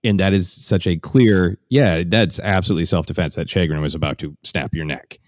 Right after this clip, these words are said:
Um, it, so the morality of Star Wars can be complex, uh, and sometimes maybe even a little troubling, uh, uh, when, when it gets to, to death.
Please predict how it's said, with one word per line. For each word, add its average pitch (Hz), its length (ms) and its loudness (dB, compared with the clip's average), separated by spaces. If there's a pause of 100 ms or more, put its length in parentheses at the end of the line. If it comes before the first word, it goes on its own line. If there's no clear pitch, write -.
(400)
Um, 71 440 -6 (460)
it, 117 400 -4
so 139 100 6
the 127 100 4
morality 147 380 4
of 131 60 2
Star 147 140 2
Wars 139 120 2
can 123 140 0
be 107 400 2
complex, 113 760 0
uh, 98 220 0
and 196 180 -2
sometimes 101 320 -2
maybe 101 220 2
even 98 640 2
a 98 80 2
little 95 200 2
troubling, 180 500 -2 (380)
uh, 95 360 4 (260)
uh, 113 100 -4 (220)
when, 110 240 4
when 110 120 4
it 98 40 2
gets 98 240 0
to, 92 420 2 (360)
to 85 320 -2 (160)
death. 139 360 0